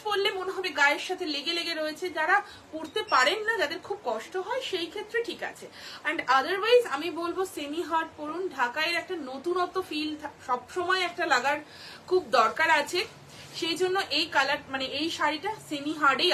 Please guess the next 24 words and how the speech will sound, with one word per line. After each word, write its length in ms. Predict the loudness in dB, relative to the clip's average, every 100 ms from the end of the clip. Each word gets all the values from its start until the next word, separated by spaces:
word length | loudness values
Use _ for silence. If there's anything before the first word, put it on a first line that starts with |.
| 0
আসে। 180 | -6 -12 -14 -18 -18 -4
সেরকম 300 | -2 0 -2 0 -2
একটু 200 | 2 4 6
তো 40 | 4
ফুলে 200 | 6 4 8
থাকবে, 260 | 6 8 4 4
but 100 | 0 0
পরার 300 | 4 8 8 6
পরে 200 | 4 6 6 4
একদম 220 | 2 0 -2
ঠিক 120 | 0 0
হয়ে 160 | 0
যাবে। 160 | -2 -4 -14 -20 -20 -16 -14 8 8
আগে 120 | 10 6 8
ঢাকাইগুলো 460 | 8 8 6 8 10 8
একদম 220 | 6 2 8
চাবুক 320 | 8 8 0 0
ছিল। 200 | 0 6 6 4 4
Thank 220 | 4 4 0
you 80 | 2 4
দোলা 200 | 4 6
ma'am, 140 | 4 4 -6 -16 2 6
Color 220 | 8 8 8
কম্বিনেশনটা 580 | 6 2 0 0 6